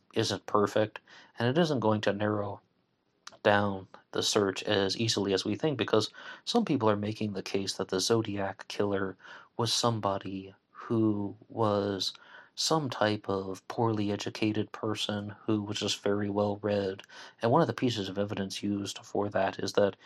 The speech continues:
he was someone who had a very rough appearance under the Lake Berryessa hood.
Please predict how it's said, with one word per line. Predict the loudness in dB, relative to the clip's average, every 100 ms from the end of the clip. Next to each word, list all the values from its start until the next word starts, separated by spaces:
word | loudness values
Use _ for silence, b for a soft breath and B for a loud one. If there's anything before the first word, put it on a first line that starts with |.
| B B
he | -10 0 2
was | 4 2 2 0
someone | 2 2 0 0 0 0 -4 -2
who | 2 2 2 -2 -6 -14 B B B 2
had | 6 6 4 2 -2 -4 -6 -4
a | -4
very | 2 2 4
rough | 2 2 2 -4
appearance | -8 -2 0 0 -2 -4 -6 -8 _
under | 0 2 2
the | 2 2
Lake | 0 -2
Berryessa | 0 2 2 -2 -2 -6 -2
hood. | 2 2 0 -6